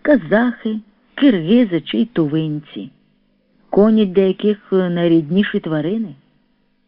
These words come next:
Знову пробка. Скупчились тягачі, автомашини, обоз. Їхня машина ледве проповзла крізь гущавину техніки.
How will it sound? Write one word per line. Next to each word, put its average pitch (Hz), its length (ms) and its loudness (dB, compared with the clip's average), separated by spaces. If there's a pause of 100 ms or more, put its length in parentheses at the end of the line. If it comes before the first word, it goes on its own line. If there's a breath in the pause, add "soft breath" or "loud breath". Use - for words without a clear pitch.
(640)
Знову 147 640 -4
пробка. 131 720 -10 (840 loud breath)
Скупчились 160 520 -4 (100)
тягачі, 214 720 -2 (440)
автомашини, 170 1080 0
обоз. 180 420 -2 (960 soft breath)
Їхня 254 500 2
машина 226 520 2
ледве 202 400 0
проповзла 156 720 -2
крізь 160 260 -6
гущавину 151 720 -4
техніки. - 640 -10